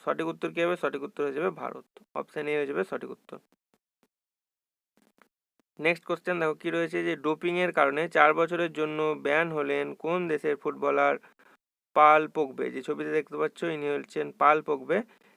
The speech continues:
তিনি কোন দেশের ফুটবলার ছিলেন? ব্রাজিল, বেলজিয়াম, নরওয়ে নাকি ফ্রান্স? তো সঠিক উত্তর হয়ে যাবে, তিনি ফ্রান্সের একজন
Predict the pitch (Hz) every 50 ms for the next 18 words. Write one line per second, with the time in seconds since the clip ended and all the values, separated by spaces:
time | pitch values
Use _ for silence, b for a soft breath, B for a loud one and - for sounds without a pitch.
0 | b b - 147 156 151 - 180 185 190 180 170 156 - 165 180 214 - _ _
1 | _ _ _ _ _ _ _ _ - 156 143 127 143 143 147 151 - - 131 120
2 | 120 123 120 131 135 139 147 170 185 190 160 147 139 127 123 127 143 160 175 180
3 | 180 160 139 131 131 143 175 185 170 156 170 170 - - 135 127 - - - _
4 | _ - _ _ _ _ _ _ _ _ _ _ _ _ _ b b b b b
5 | _ - - - 139 135 165 160 170 165 175 175 170 165 156 160 170 190 180 160
6 | 147 151 156 - - 139 131 131 131 - - 165 196 226 - _ _ _ _ _
7 | _ _ _ _ - _ _ _ - 131 127 127 127 143 165 185 233